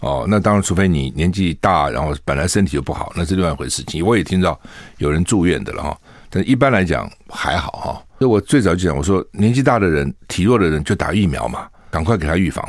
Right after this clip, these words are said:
嘛。哦，那年轻人得了就在家里关起来，几天就好了。但是因为民众就怕嘛，所以他们说在北京现在看谁都是阳性的，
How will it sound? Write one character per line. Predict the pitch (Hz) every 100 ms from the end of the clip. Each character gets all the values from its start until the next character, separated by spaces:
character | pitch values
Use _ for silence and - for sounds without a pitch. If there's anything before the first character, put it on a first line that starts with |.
| -
嘛。 | - - -
哦， | 80
那 | 113
年 | 107 113
轻 | 110 127
人 | 98 92
得 | 76
了 | 90
就 | 78 90
在 | 87
家 | 87 90
里 | 82 67 - -
关 | - 95
起 | 82
来， | 64 - - -
几 | -
天 | 98 123 104
就 | 127
好 | -
了。 | - - - - - -
但 | 156
是 | 139 135
因 | 156
为 | 156
民 | 123 104 139
众 | 160
就 | 113 120 104
怕 | - 127 85
嘛， | 60 - - -
所 | 120
以 |
他 | 113
们 | 127
说 | 113 123
在 |
北 | 113 92 78
京 | 104
现 | 107
在 | 107
看 | 160 117
谁 | - 110
都 | 147
是 | 113
阳 | 110 -
性 | 80 78
的， | -